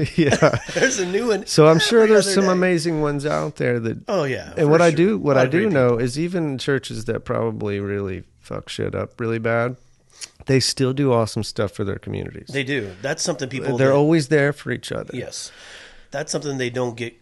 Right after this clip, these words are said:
Speaker 2: I feel like, um, I, I think there's a lot of atheist f-, assholes. You know, I think there's a lot of
Speaker 1: Oh,
Speaker 2: people
Speaker 1: yeah.
Speaker 2: that, you know, like, you push your atheism in people's face just as much as, you know, someone knocking on your door.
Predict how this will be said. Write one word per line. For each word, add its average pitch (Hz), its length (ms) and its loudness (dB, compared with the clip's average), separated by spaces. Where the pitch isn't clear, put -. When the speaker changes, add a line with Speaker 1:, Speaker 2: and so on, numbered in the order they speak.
Speaker 2:
I 143 60 -6
feel 123 260 -8
like, 107 320 -6
um, 95 440 -12
I, 147 80 -4
I 175 40 -6
think 240 120 -6
there's 147 120 -4
a 135 40 -6
lot 143 100 -4
of 131 80 -6
atheist 131 440 -8
f-, - 160 -20
assholes. - 600 -8
You 151 140 -2
know, 139 180 -2
I 175 60 -6
think 180 100 -2
there's 165 160 -6
a - 20 0
lot 127 120 2
of - 0 -
Speaker 1:
Oh, 160 80 0
Speaker 2:
people 139 200 -2
Speaker 1:
yeah. 131 60 -6
Speaker 2:
that, 123 80 -14
you 139 80 -6
know, 135 180 -4
like, 123 320 -12
you 180 240 -6
push 170 220 -6
your 151 140 -10
atheism 143 560 -8
in 120 80 -6
people's 131 300 -10
face 123 260 -8
just 170 240 -12
as 151 120 -14
much 156 260 -8
as, 135 260 -10
you 170 60 -12
know, 143 80 -10
someone 156 300 -8
knocking 143 280 -8
on 143 140 -4
your 131 100 -6
door. 139 380 -8